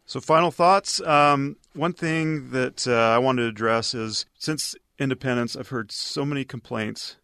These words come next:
about, you know, teams, big name teams coming into Provo. Not enough big name teams coming to Provo. And I've also heard so many complaints about the late kickoffs.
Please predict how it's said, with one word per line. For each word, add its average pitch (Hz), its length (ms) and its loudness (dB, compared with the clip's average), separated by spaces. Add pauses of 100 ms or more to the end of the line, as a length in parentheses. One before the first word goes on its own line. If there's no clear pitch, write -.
(160)
about, 110 500 -2 (320)
you 113 80 -12
know, 107 220 -10
teams, 139 400 -4 (240)
big 151 180 0
name 139 300 0
teams 127 260 -4
coming 120 280 -6
into 107 180 -6 (260)
Provo. 101 460 -4
Not 135 180 -2
enough 127 260 -4 (140)
big 123 140 -4
name 107 180 -6
teams 107 240 -10
coming 101 200 -10
to 95 40 -8
Provo. 92 360 -12 (280)
And 120 220 0
I've 117 60 6
also 143 260 4
heard 135 120 -2
so 156 140 -4
many 151 140 -2
complaints 135 420 -6
about 117 280 -2
the 107 60 -8
late 120 220 0
kickoffs. - 600 -10